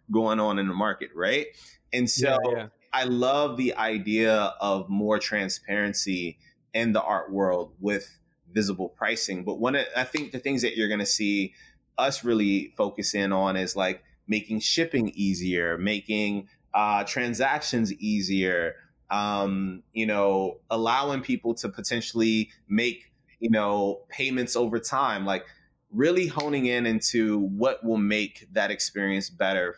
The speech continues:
Speaker 1: for, uh, the artsy e-commerce, um, consumer.
Speaker 2: It's, it's funny. You just said, you said something that I thought was a really interesting arbitrage opportunity. Imagine you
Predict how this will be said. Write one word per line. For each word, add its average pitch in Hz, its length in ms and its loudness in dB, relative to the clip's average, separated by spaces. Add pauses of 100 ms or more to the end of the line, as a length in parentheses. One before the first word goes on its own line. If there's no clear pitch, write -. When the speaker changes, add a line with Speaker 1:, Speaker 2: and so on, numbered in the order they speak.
Speaker 1:
for, 90 520 0 (340)
uh, 90 320 0
the - 80 -6
artsy 90 380 -2
e-commerce, 82 720 -6 (260)
um, 87 320 -8
consumer. 92 500 -10 (640)
Speaker 2:
It's, - 300 -6 (300)
it's 156 180 -2
funny. 170 280 -2
You 135 180 -2
just 143 180 -2
said, 135 180 2 (220)
you 143 120 -8
said 139 180 0
something 139 200 0
that 123 60 2
I 123 60 2
thought 131 280 2
was 120 160 0
a 110 280 2
really 131 360 4
interesting 127 540 -6
arbitrage 113 580 -2
opportunity. 101 600 -12 (380)
Imagine 170 400 0
you 185 140 2